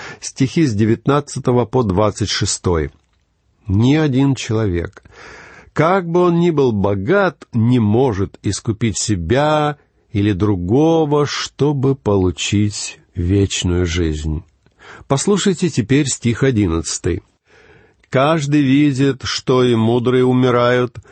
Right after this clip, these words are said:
равно как и невежды и бессмысленные погибают, и оставляют имущество свое другим». Неважно, кто вы и сколько у вас денег,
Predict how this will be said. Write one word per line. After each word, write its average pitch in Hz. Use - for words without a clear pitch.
равно 98
как 101
и 104
невежды 120
и 113
бессмысленные 104
погибают, 87
и 131
оставляют 143
имущество 131
свое 95
другим». 85
Неважно, 165
кто 180
вы 82
и 107
сколько 143
у 123
вас 107
денег, 82